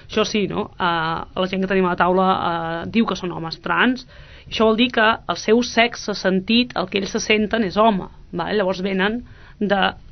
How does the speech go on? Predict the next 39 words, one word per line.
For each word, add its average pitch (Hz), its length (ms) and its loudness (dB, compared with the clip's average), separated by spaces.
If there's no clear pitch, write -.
eh, 190 240 2
una 208 240 2
assignació 190 560 -4
com 170 160 -6
a 156 80 -4
dones. 185 460 0
Llavors 160 260 -8
no 175 140 -8
cal 170 180 0
que - 80 -12
us - 80 -10
digui - 160 -8
quins 175 160 -8
genitals - 400 -8
tenen, 254 400 2
perquè 135 460 -6
no 202 240 0
cal. 160 300 -6
Però 247 240 6
sí 254 240 -2
que 240 160 4
és 254 140 -2
veritat 220 420 0
que, 254 100 2
a 208 60 0
més 202 100 0
a 202 60 0
més, 196 320 0
eh, 190 180 0
aquí 190 320 -2
ja 180 400 2
entren 180 400 -4
més 175 160 -6
temes 180 180 -2
de 214 60 -2
modificacions 196 960 0
corporals, 202 920 0
no? 220 280 2
Eh, 214 320 4